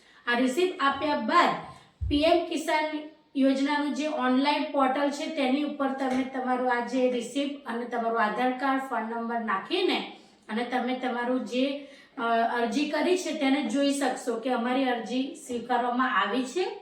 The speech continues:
કે નથી આવી, એટલે જેને આપણે સ્ટેટસ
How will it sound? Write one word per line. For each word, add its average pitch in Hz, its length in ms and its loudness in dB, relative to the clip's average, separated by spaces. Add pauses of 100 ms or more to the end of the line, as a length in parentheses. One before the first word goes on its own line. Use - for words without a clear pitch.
કે 285 80 -2
નથી 262 460 2
આવી, 170 280 -2 (440)
એટલે 226 180 0
જેને 254 260 2
આપણે 240 520 0 (260)
સ્ટેટસ 339 560 0